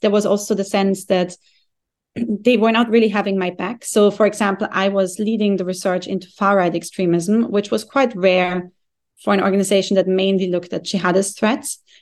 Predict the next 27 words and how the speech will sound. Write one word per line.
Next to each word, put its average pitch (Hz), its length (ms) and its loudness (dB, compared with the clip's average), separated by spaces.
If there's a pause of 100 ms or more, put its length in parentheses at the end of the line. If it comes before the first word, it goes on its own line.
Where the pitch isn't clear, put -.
(120)
and 190 120 2
was 185 160 4
a 185 40 -2
bit 202 180 2
one-sided 196 580 2
in 208 120 2
that, 208 180 0 (220)
that 208 180 2
respect, 208 480 -4 (460)
which 226 180 2
is 214 100 4
also 226 220 4
why 202 160 4
they 190 80 0
were 175 140 2
heavily 180 340 -2
criticized 170 640 -4
by 170 80 2
Muslim 165 320 2
communities, 165 680 -2 (380)
because 175 200 0
they 170 120 2
felt 160 380 0
like 160 360 -2
they 175 100 4
were 170 100 4
actually 165 420 -4